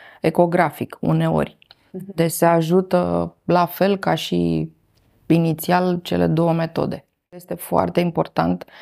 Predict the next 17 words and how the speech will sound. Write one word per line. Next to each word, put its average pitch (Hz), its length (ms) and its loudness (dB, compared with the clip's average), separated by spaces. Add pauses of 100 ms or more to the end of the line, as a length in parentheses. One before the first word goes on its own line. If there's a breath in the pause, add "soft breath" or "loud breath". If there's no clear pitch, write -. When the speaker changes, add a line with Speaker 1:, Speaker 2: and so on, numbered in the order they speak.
(140 loud breath)
Speaker 1:
ca 156 160 0
cel 190 220 0
care 180 240 0
face 175 560 0 (800)
uh, - 260 2
mamografia 165 600 0
să 165 140 -4
facă 170 280 -2
și 165 140 -2
ecografia 160 520 0
sau 165 140 -2
măcar 160 260 0
să 165 140 -4
aibă 160 200 2
acces - 500 -2 (380 loud breath)
la 156 240 4
mamografie. 156 800 -2